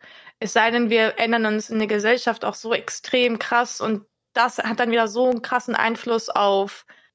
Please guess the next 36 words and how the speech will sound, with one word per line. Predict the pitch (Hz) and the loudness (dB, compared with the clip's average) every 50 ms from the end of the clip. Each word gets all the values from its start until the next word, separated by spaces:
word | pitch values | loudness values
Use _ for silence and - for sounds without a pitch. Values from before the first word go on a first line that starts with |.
| _ _ _ _ - 220 - _ | _ _ _ _ -20 -20 -20 _
die | - 240 | -2 0
Erziehung | 208 214 220 - - - 277 262 269 269 269 262 254 254 240 | 0 0 -2 -4 -4 0 2 4 4 4 4 4 2 0 0
und | 180 220 220 - - - - | 0 0 -2 -2 -4 -2 0
allen | 202 226 247 254 247 240 | 4 4 4 4 4 2
anderen. | - 233 254 262 269 254 262 233 240 233 233 226 220 - - - _ - _ - - _ _ _ _ _ _ _ - | 2 2 2 2 2 2 2 2 2 0 0 -2 -4 -6 -10 -14 _ -20 _ -20 -20 _ _ _ _ _ _ _ -12
Also, | - 208 220 220 226 | -10 -8 -4 -2 0
ich | 226 220 | 0 2
meine, | 220 214 214 214 | 2 2 0 -2
das | 202 - | -2 -4
kann | - 240 | -4 0
man | 233 220 | 0 0
ja | 214 | 0
nicht | 208 196 - | 0 -2 -4
wissen, | 233 269 - 233 208 | -6 -4 0 0 2
aber | 202 202 196 196 196 190 - - - - - - _ _ _ _ _ _ _ _ _ _ _ _ _ _ _ _ _ _ _ _ _ _ _ _ _ _ - | 4 4 4 4 4 2 -2 -10 -18 -20 -20 -20 _ _ _ _ _ _ _ _ _ _ _ _ _ _ _ _ _ _ _ _ _ _ _ _ _ _ -2
auch | 240 226 214 | -2 0 2
wenn | 226 240 247 233 233 226 214 202 - _ _ _ _ _ _ _ _ _ _ _ _ - | 2 2 2 4 2 2 0 0 -4 _ _ _ _ _ _ _ _ _ _ _ _ -12
trotz | - - 277 311 - - - - - _ _ _ _ - | -2 0 0 0 0 -2 -10 -12 -16 _ _ _ _ 2
des | 262 247 240 233 240 - - | 4 4 4 2 -2 -6 -10
Schwungs, | - - 220 214 240 330 381 403 381 - | -8 -4 -2 2 2 4 2 2 0 0
der | - - | 0 0
jetzt | - - - | 0 0 0
gerade | - 233 226 214 - - | 0 2 2 2 2 4
aufgeht, | - 302 302 - - 285 277 277 277 | 2 2 0 0 0 0 2 2 2
und | - 226 220 - | 0 -2 -2 -2
ich | 214 208 - - | -4 -6 -2 0
war | 220 214 | 0 2
jetzt | 214 208 208 - | 2 0 -2 -2
in | 208 202 | 0 0
letzter | 220 - - - - 233 220 | 0 0 0 -2 -4 -4 -4
Zeit | - - - 202 196 196 190 - | -2 0 2 2 2 2 2 0
auf | - 202 - | -4 -4 -4
vielen | - - - 285 330 381 381 330 | -10 -4 0 4 4 4 4 4
Events | 247 208 196 196 214 277 349 392 - - - | 2 2 4 2 2 2 -2 -4 -6 -4 -2
mit | 226 214 202 202 - - - - | 0 0 0 0 -4 -12 -20 -20
vielen | - - - - 262 277 320 349 349 339 339 330 320 320 320 | -20 -20 -8 -2 0 2 2 2 2 2 0 0 -2 -2 -6